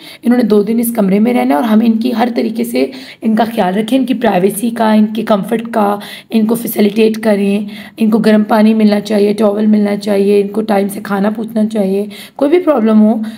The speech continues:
तो हम, अ, इनका ख्याल रखें। इसी तरह जो भी application like WhatsApp है, Instagram,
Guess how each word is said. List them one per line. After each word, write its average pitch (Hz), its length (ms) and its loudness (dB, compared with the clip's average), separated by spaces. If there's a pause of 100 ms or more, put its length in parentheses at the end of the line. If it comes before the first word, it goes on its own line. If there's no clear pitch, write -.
(120)
तो 233 60 0
हम, 233 420 0
अ, 226 180 0
इनका 220 260 2
ख्याल 208 220 -2
रखें। 185 200 -4
इसी 339 260 0
तरह 208 300 0
जो 214 200 0
भी 285 120 0
application 220 600 -2
like 196 180 0
WhatsApp 226 480 0
है, - 180 -10
Instagram, 202 560 -4